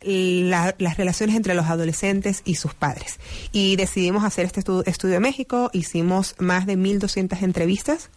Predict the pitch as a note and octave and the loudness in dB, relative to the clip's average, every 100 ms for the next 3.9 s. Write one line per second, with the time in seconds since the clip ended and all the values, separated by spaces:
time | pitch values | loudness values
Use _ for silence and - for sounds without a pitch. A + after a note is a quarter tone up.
0 | - F3 E3 E3 F3 G3 G3 G3 E3+ E3 | -6 -2 0 0 0 -2 -6 -6 -2 0
1 | D#3 D#3+ F#3 G#3+ D4 - - - - - | 0 0 -2 -2 -2 -4 -12 -18 -8 -2
2 | F3 E3 E3 E3 D#3+ E3 E3+ F#3+ - G3 | 0 2 0 0 0 2 0 0 -2 0
3 | F3 F3 F3+ D#3+ D#3 D#3+ D#3 D#3 | 0 -2 -4 -2 -2 0 0 0